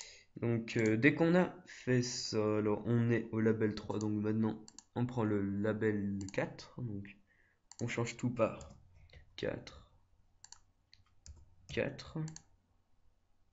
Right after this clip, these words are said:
Euh, est-ce que c'est bon ? Ouais, c'est bon normalement. Voilà.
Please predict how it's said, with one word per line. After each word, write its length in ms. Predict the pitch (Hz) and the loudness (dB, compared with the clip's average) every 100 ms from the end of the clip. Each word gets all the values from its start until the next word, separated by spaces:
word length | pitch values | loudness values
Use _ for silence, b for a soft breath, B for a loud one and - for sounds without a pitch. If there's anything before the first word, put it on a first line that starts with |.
| - | -8
Euh, 380 | 104 101 95 95 95 - - | -6 -6 -6 -8 -12 -20 -18
est-ce 160 | - | -14
que 100 | - | -10
c'est 320 | 98 - - | -10 -10 -10
bon ? 320 | - - 98 95 101 104 - _ b b b b b b - _ _ - _ _ _ _ _ _ _ _ _ _ - - | -12 -12 -12 -12 -12 -16 -20 _ b b b b b b -20 _ _ -20 _ _ _ _ _ _ _ _ _ _ -16 -6
Ouais, 520 | 104 107 107 110 - - | -2 2 2 2 -2 -8
c'est 300 | - - - | -8 -6 -4
bon 160 | 107 104 | -4 -6
normalement. 480 | 101 101 104 104 107 - _ _ _ _ _ _ _ - | -10 -12 -12 -14 -16 -20 _ _ _ _ _ _ _ -2
Voilà. 240 | 143 147 | 4 6